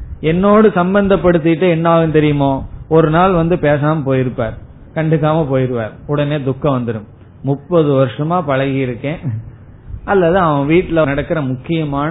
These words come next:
நிகழ்ச்சிக்கு எனக்கு அவன் இன்விடேஷன் கொடுக்கல, இந்த ஒரு பந்தம் நமக்கு வந்துடும். காரணம் என்ன? என்னுடையதுங்கிற புத்தி வந்தால். ஆகவே ஞானியினுடைய செயல் சாதாரணமாகத்தான் இருக்கும்.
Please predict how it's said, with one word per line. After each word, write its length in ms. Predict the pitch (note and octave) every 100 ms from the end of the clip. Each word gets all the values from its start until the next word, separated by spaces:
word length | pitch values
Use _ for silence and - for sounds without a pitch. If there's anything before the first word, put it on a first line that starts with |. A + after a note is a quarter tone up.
| F3
நிகழ்ச்சிக்கு 680 | C3+ C#3 C#3+ C#3 C#3 C3 G3+ -
எனக்கு 340 | C3+ C3 - D#3
அவன் 180 | C3+
இன்விடேஷன் 680 | C3+ A#2+ C#3 C3 B2 B2+ C#3+
கொடுக்கல, 420 | B2 A#2+ - A#2 A#2+ A2 A2 - - - - D#3
இந்த 240 | E3+ D#3+ C#3+
ஒரு 180 | C#3+ B2+ B2 C3+
பந்தம் 400 | C3 C#3 E3 C#3+
நமக்கு 300 | B2 B2 D#3+
வந்துடும். 420 | A#2 A#2 A2+ A2+ - - - - - - -
காரணம் 460 | D#3 E3+ F3+ E3+ D3
என்ன? 200 | C3+ C3 B2+ -
என்னுடையதுங்கிற 1120 | B2+ C#3 D#3 D#3 D3 D3 D3 C3+ D#3+ F#3+ G3+ D#3+
புத்தி 320 | B2+ A2 D#3
வந்தால். 460 | C#3 A#2 B2 G#2+ G#2 - - - - -
ஆகவே 540 | C3+ C3+ D3+ C3+ D3+ B2+ F3 F#3 - - - C3+ C3
ஞானியினுடைய 1160 | C3+ C#3+ E3 G#3+ A3 A3 G#3 F#3+ F#3 E3+ E3 D#3 -
செயல் 520 | - C#3+ D#3 F3+ C3+ F3+ - - - - - - - - -
சாதாரணமாகத்தான் 1500 | C#3 C3+ D#3 E3 E3+ F3 F3 G3+ F#3+ E3+ D#3 C#3 C#3+ F#3+ E3
இருக்கும். 340 | C3 - -